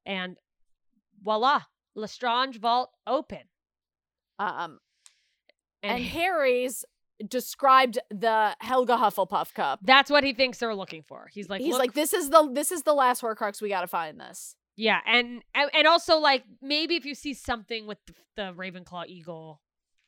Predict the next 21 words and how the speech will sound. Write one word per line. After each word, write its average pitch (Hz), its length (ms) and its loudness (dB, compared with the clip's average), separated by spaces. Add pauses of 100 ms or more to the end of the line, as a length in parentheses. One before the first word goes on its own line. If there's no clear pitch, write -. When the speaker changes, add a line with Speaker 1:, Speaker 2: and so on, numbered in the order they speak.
(280)
Speaker 2:
Yeah. 196 140 -6
Speaker 1:
that - 80 -12
could 175 100 -18
be 165 80 -16
something. - 380 -20 (480)
Speaker 2:
Heads 214 200 -6
up 165 140 -4
to - 100 -12
that, 143 200 -8
too. - 160 -10 (440)
So, 262 360 4 (320)
uh, 254 180 4
this 247 240 -2
is 330 140 -6
crazy. - 520 -4 (160)
So 285 200 2
Hermione 294 480 0
grabs 226 440 2
a 220 60 -2
jeweled 202 380 -4
goblet. 123 500 -2